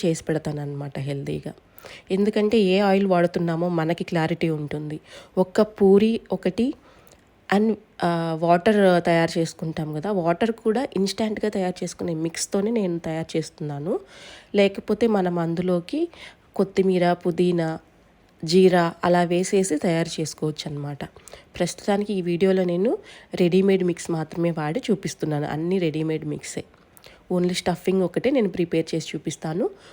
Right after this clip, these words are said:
పూరీలు, పానీ రెండు రెడీమేడ్ మిక్సే అనమాట. ఇప్పుడు పానీకి మనం ఎవరెస్ట్ పానీపూరి మసాలా దొరుకుతుందన్నమాట సూపర్ మార్కెట్లో.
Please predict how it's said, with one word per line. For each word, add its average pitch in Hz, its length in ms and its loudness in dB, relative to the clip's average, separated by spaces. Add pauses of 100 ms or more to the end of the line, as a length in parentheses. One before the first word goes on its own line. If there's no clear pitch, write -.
(180)
పూరీలు, 226 460 4 (120)
పానీ 190 320 2
రెండు 196 320 2
రెడీమేడ్ 165 500 0
మిక్సే 156 340 -8
అనమాట. 139 380 -10 (720)
ఇప్పుడు - 200 2
పానీకి 214 720 2
మనం 240 260 0
ఎవరెస్ట్ 190 600 2
పానీపూరి 180 440 -2
మసాలా 170 480 -2
దొరుకుతుందన్నమాట 160 1080 -6 (420)
సూపర్ 180 280 -2
మార్కెట్లో. 175 640 -4